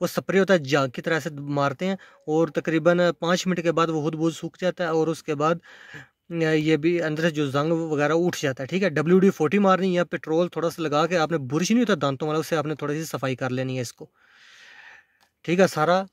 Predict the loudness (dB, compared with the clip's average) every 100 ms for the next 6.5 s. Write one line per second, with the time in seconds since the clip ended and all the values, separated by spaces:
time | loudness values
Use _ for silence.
0 | -4 -2 -2 -4 -6 -2 -2 -2 -6 -8
1 | -6 -6 -6 -8 -14 -20 _ _ -2 2
2 | 2 2 2 4 4 2 0 -2 -2 -2
3 | -6 -4 -4 -4 -4 -6 -6 -6 -4 -2
4 | -2 -2 -2 -2 -4 -6 -6 -6 -6 -6
5 | -4 -4 -8 -12 _ _ -6 -2 2 2
6 | 2 2 0 0 -4